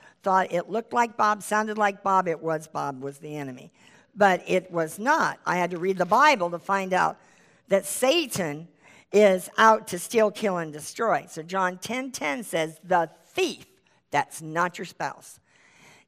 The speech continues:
"has come only to steal, kill, and destroy, but I've come that I might have life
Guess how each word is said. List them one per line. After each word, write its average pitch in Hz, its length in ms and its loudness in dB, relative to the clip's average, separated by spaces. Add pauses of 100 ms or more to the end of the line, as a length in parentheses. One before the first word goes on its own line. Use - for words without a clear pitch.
(120)
"has 185 220 2
come 226 360 0
only 208 240 -2
to 180 120 -8
steal, 196 340 0
kill, 202 280 -4
and 180 120 -6
destroy, 180 440 -2
but 165 160 -2
I've 214 200 2
come 165 260 -6
that 160 120 -2
I 160 100 0
might 151 300 -6
have 147 340 -4
life 170 480 -6